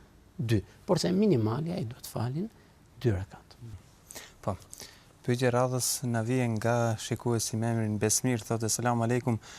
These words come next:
Speaker 2: Desha një përgjigje në këtë pyetje, nëse një njeri kur ndron jetë nuk i mbyllën të dy syt.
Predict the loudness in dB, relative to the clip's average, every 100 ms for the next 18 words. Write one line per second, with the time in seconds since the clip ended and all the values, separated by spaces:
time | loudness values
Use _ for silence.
0 | -20 -20 0 2 4 0 0 0 0 0
1 | 2 0 0 -4 0 0 2 0 0 0
2 | 0 0 0 0 0 2 2 2 2 2
3 | 0 -2 -4 -2 -2 -4 -4 0 2 4
4 | 2 0 0 0 -2 0 0 0 0 -2
5 | -4 -2 0 0 -2 -4